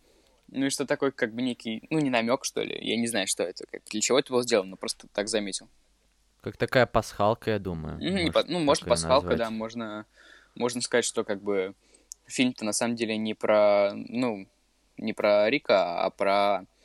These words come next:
Speaker 2: Марго. Ну,
Speaker 1: Ну,
Speaker 2: про актрису, э, про эту жену, которую играла Марго Робби. Давай
Speaker 1: ну,
Speaker 2: так, я
Speaker 1: возм-,
Speaker 2: просто
Speaker 1: да,
Speaker 2: напомню, как
Speaker 1: возможно,
Speaker 2: это.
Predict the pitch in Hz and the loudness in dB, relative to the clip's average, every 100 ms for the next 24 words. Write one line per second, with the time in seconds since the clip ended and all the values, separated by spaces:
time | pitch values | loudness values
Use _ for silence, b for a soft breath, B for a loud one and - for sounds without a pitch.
0 | b b b b b b - _ - 101 | b b b b b b -20 _ -4 0
1 | 104 98 98 98 - - _ _ _ _ | 0 2 2 0 -6 -20 _ _ _ _
2 | - 135 127 113 165 156 165 139 160 - | -6 -2 0 4 8 12 12 12 8 6
3 | 202 240 214 156 160 - 175 170 160 147 | 2 2 2 4 4 4 4 4 4 0
4 | 139 131 139 123 117 147 220 170 - 151 | -2 -4 -6 -10 -10 -8 -6 -6 -4 -4
5 | 143 135 170 135 143 131 113 95 90 90 | -4 -2 0 0 -2 -2 -2 -4 -6 -8
6 | 101 107 120 139 131 120 104 - 123 107 | -6 -4 -2 2 4 2 -2 2 4 4
7 | 110 113 135 135 107 104 - | 2 -2 -6 -6 -6 -8 -10